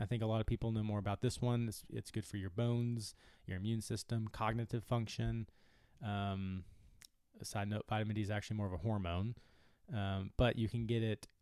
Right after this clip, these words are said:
uh, from plants, which is vitamin D two, or from animal foods, which is vitamin D three, or your body can synthesize,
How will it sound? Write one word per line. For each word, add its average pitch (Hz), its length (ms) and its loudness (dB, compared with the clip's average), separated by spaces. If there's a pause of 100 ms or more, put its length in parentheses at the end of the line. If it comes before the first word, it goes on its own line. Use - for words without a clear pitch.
(100)
uh, 101 380 0 (100)
from 107 140 2
plants, 120 440 2
which 123 160 0
is 107 140 0
vitamin 104 420 0
D 98 240 -2
two, 127 380 4
or 107 140 0
from 107 200 -4
animal 117 320 2
foods, 107 360 4
which 101 120 0
is 98 100 0
vitamin 101 400 -2
D 95 240 -6
three, 135 360 2 (420)
or 113 120 2
your 117 120 2
body 101 300 0
can 117 180 -2
synthesize, 98 840 0